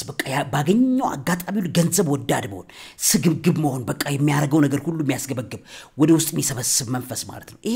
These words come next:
አደገኛ ስፒሪት ነው። ባይ ዘ ወይ በዚህ ስፒሪት ውስጥ እግዚአብሔር አይደለም ያለው፣ የመናፍስቱ ዓለም ህግ ነው ያለው።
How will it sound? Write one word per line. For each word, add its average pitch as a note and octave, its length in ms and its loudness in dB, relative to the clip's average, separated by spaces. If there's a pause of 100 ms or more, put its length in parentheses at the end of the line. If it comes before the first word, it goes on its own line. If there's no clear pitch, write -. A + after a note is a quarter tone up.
(120)
አደገኛ E3 420 0 (100)
ስፒሪት C3+ 400 0
ነው። F#2 100 -14 (340)
ባይ D3+ 180 4
ዘ E3 100 2
ወይ G3 120 2
በዚህ D3 360 2
ስፒሪት C3+ 360 -2
ውስጥ D#3+ 180 -6 (160)
እግዚአብሔር A#2+ 460 -2
አይደለም F2+ 360 -8
ያለው፣ F2+ 240 -14
የመናፍስቱ C3+ 640 -2
ዓለም A2 240 -4
ህግ C3 240 -6
ነው G2 140 -4
ያለው። E2+ 260 -10